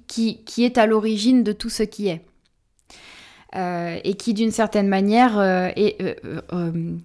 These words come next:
euh, vibre dans une forme d'idéal. Voilà. Je sais pas comment,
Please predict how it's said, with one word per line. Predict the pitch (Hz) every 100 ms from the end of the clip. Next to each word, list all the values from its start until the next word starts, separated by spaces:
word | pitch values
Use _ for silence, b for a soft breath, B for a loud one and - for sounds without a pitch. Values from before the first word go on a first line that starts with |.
| - - 185
euh, | 196 185
vibre | 196 202 254 220
dans | 202
une | 202 208
forme | - 240 226
d'idéal. | 196 202 226 208 185 170 170 _ _ _ -
Voilà. | 170 165 _ 214
Je | -
sais | 196
pas | 254
comment, | 254 240 220